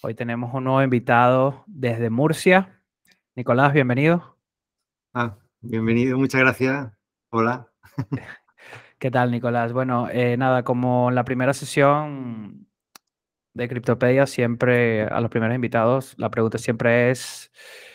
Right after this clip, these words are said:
Speaker 1: eh, bueno, danos una pequeña introducción al grupo, acerca de tu background, en el sector
Speaker 2: Sí.
Speaker 1: de tecnología, en emprendimiento, en todos tus proyectos.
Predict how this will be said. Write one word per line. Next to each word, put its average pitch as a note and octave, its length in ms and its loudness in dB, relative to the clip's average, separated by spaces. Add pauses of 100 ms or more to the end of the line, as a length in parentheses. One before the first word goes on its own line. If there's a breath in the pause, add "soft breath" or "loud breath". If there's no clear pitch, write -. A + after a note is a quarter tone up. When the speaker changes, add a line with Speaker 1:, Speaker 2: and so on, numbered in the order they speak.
(320 loud breath)
Speaker 1:
eh, G#2+ 320 -2
bueno, F#3 180 4
danos B2 240 4
una D3+ 140 6
pequeña C3 360 2
introducción C3 680 4
al A#2+ 100 0
grupo, C#3+ 380 6
acerca A#2+ 300 0
de A2+ 80 2
tu A#2 120 -2
background, C#3 800 2 (240)
en A#2 140 -4
el A2 80 -2
sector A2 240 -2
Speaker 2:
Sí. A2+ 60 4
Speaker 1:
de A#2 60 0
tecnología, C3+ 840 4
en B2 100 0
emprendimiento, C3 1160 0
en A#2 80 -4
todos A#2 160 -6
tus A#2+ 120 -6
proyectos. - 640 -6